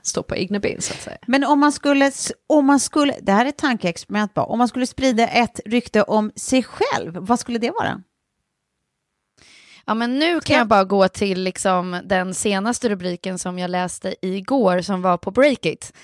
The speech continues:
Speaker 3: Eh, där rubriken var: "Instagrams nya funktion kommer bli dödsstöten för Sofie Farmans, eh,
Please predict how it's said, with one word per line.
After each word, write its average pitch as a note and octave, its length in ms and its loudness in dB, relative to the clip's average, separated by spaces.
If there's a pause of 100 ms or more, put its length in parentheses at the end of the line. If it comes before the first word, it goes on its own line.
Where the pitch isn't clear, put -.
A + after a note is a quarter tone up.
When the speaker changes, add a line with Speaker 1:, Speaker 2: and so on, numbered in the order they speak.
(420)
Speaker 3:
Eh, F#3 460 6 (460)
där F#3+ 360 4
rubriken F#3 640 -4
var: E3+ 420 2 (440)
"Instagrams G3+ 920 0
nya F#3 240 2
funktion E3+ 720 -2
kommer F3 240 -4
bli E3+ 140 0
dödsstöten F3+ 960 0
för - 120 -6
Sofie D3+ 400 -4
Farmans, D3+ 760 -2
eh, - 280 -6